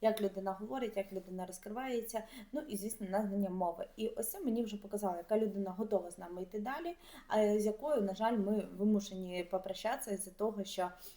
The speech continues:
вона там не володіє мовою. І, е, резюме вам дає зрозуміти. Е, резюме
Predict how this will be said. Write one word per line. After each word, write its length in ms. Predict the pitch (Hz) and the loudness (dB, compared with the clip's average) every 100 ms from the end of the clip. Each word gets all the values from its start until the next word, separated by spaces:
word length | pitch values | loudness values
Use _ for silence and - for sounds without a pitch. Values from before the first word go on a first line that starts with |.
| - | -4
вона 260 | 190 220 | 2 2
там 220 | 214 180 | 2 0
не 100 | 196 | 4
володіє 460 | 202 180 - 180 165 | 4 2 -4 -10 -10
мовою. 280 | 156 151 - | -8 -10 -6
І, 280 | 240 240 247 | 0 2 4
е, 220 | 240 226 226 | 8 8 8
резюме 360 | 226 269 370 | 6 6 4
вам 220 | 269 208 | 6 6
дає 260 | 208 226 254 | 8 6 4
зрозуміти. 840 | 190 202 226 262 254 220 - 165 - - - - | 4 2 6 10 10 8 2 -4 -4 -18 -20 -4
Е, 440 | 196 202 202 196 202 | 4 6 8 6 6
резюме 320 | 226 233 370 | 6 4 0